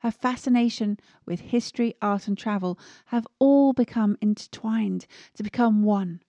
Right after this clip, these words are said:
working on art commissions in Iran, Afghanistan, Tajikistan, Syria, and Russia. She's made it work in her own way,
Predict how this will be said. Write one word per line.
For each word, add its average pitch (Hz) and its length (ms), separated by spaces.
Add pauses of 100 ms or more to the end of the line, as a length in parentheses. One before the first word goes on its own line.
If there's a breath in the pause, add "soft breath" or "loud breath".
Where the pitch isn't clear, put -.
(340)
working 226 380
on 196 160 (100)
art 233 240
commissions 214 560
in 185 220
Iran, 214 540 (280 soft breath)
Afghanistan, 214 800
Tajikistan, 220 800 (540 soft breath)
Syria, 214 560 (260 soft breath)
and 208 180
Russia. 185 460 (920)
She's 269 240
made 254 280
it 262 120
work 196 440
in 202 100
her 190 240
own 190 240
way, 180 380